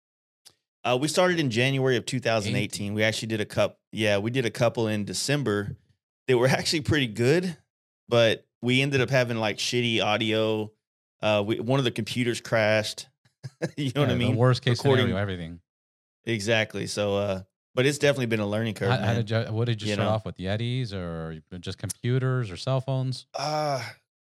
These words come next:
Speaker 1: man, I started off with, like, an Amazon, like, cheap ass, like, forty dollar microphone,
Speaker 2: Yeah, yeah.
Speaker 1: uh, stand,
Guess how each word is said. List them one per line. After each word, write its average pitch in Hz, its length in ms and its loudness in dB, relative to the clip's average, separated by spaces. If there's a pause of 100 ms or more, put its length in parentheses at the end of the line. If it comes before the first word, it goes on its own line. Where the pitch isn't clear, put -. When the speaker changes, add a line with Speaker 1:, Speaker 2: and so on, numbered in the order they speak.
(180)
Speaker 1:
man, 165 140 2
I 156 80 4
started 196 320 4
off 165 180 4
with, 151 140 2
like, 135 220 2
an 113 100 2
Amazon, 117 960 0 (380)
like, 107 360 0 (380)
cheap 143 340 0
ass, 123 400 2
like, 110 140 -2
forty 131 340 0
dollar 120 280 4
microphone, 117 880 0
Speaker 2:
Yeah, 98 240 -2
yeah. 92 200 -6
Speaker 1:
uh, 104 180 0
stand, 113 800 0